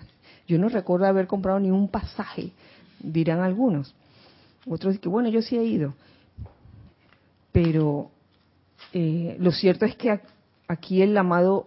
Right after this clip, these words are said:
por algo el amado señor Lanto nos dice, "Todos han estado en el Royal Teton muchas veces".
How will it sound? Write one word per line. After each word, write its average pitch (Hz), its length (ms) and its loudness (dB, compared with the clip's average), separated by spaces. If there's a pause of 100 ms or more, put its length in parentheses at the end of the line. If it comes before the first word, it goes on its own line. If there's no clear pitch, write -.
(100)
por 170 180 6
algo 208 240 4
el 202 100 2
amado 180 500 2 (420)
señor 175 280 0
Lanto 180 320 2
nos 170 140 0
dice, 156 260 -2
"Todos 196 600 2
han 190 140 0
estado 185 420 2
en 165 60 0
el 156 80 0
Royal 165 340 -2
Teton 156 460 -10 (160)
muchas 165 300 -4
veces". - 320 -8